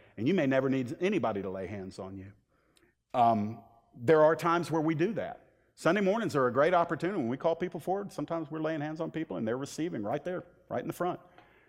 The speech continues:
We don't flaunt it. We don't put it up on the screen. We don't advertise it on our website. And, and that's not what it's all about. It's about helping people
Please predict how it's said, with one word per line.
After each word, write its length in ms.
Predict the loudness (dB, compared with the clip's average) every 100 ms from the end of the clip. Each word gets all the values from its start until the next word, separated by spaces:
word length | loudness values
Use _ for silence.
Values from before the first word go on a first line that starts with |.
| _
We 120 | -2
don't 180 | -2 -2
flaunt 300 | 0 2 2
it. 100 | 0
We 80 | 0
don't 240 | -2 -4
put 140 | -4 -2
it 80 | 0
up 100 | -2
on 80 |
the 60 | -4
screen. 420 | -4 -2 0 2
We 80 | 0
don't 180 | 0 -2
advertise 600 | 0 2 0 0 0 2
it 80 | -2
on 120 | -2
our 120 | -2 -2
website. 640 | -2 -4 -4 -4 -4 -4
And, 120 | -4
and 80 | -6 -10 -20 -4
that's 260 | -2 0 0
not 160 | 0
what 100 | 0
it's 160 | -2 0
all 200 | 0 2
about. 360 | 0 -4 -8 -10 -20 -20 _
It's 140 | -10 0
about 160 | 0
helping 420 | 0 2 2 0 -4
people 640 | -4 -4 0 0 -2